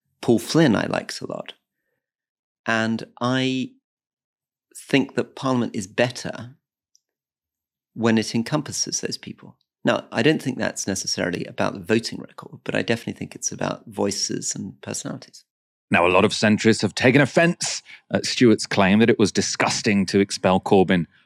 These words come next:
Speaker 2: from the Parliamentary Labour Party. This was former Tory M P Louise Mensch's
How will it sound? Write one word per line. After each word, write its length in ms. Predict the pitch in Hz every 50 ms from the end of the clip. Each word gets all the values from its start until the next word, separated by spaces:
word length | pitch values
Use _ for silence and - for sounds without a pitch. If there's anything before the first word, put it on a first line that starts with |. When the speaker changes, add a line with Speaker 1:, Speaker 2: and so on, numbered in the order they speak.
| _ _ _
Speaker 2:
from 140 | - 92 87
the 80 | 87
Parliamentary 640 | - - 90 90 87 85 85 80 - - - 85 80 73
Labour 320 | 85 82 82 80 76 76 71
Party. 480 | - - 76 73 73 - - 101 - -
This 180 | 107 101 -
was 140 | - 90 -
former 380 | - - 95 90 85 82 76 - _ _ _ _ -
Tory 320 | - - 95 90 85 85
M 120 | 80 80 78
P 300 | - - 87 82 80 -
Louise 480 | 90 85 82 82 85 82 80 76 - -
Mensch's 800 | - 85 82 82 87 90 95 - - - 82 73 69 - -